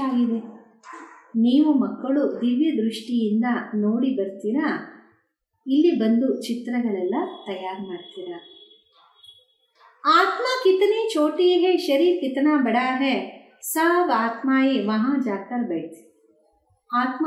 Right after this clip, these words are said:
ಎಷ್ಟು ಸಣ್ಣದಾಗಿದೆ, ಶರೀರ ಎಷ್ಟು ದೊಡ್ಡದಾಗಿದೆ, ಎಲ್ಲ ಆತ್ಮಗಳು ಅಲ್ಲಿ ಹೋಗಿ ಉಪಸ್ಥಿತರಾಗ್ತಿವೆ.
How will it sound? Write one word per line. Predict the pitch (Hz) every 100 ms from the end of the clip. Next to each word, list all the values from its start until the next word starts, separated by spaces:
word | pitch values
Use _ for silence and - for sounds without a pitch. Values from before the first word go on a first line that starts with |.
| 294
ಎಷ್ಟು | 214 214 - 311 294
ಸಣ್ಣದಾಗಿದೆ, | 202 202 214 220 196 165 151 - - - _ _ _ _ _
ಶರೀರ | - 208 185 190 240 262
ಎಷ್ಟು | 240 262 254
ದೊಡ್ಡದಾಗಿದೆ, | 226 208 226 214 202 190 359 - - - _ _ _ _ _ _ _ -
ಎಲ್ಲ | 285 330 440 480 -
ಆತ್ಮಗಳು | 277 - - 339 320 320 302 -
ಅಲ್ಲಿ | 233 294 311
ಹೋಗಿ | 269 220 240 392 - - -
ಉಪಸ್ಥಿತರಾಗ್ತಿವೆ. | 226 - 240 - 202 208 277 220 - -